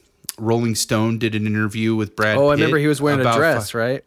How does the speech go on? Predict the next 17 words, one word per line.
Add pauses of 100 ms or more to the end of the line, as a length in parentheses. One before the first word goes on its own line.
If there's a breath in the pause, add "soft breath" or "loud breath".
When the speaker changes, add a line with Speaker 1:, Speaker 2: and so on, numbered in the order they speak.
(260 loud breath)
Speaker 2:
On
the
Speaker 1:
Yeah,
he
was
wearing
the
dress
and
Speaker 2:
Yeah.
Speaker 1:
that,
and, (480 loud breath)
uh, (840 soft breath)
'cause
I
was
just,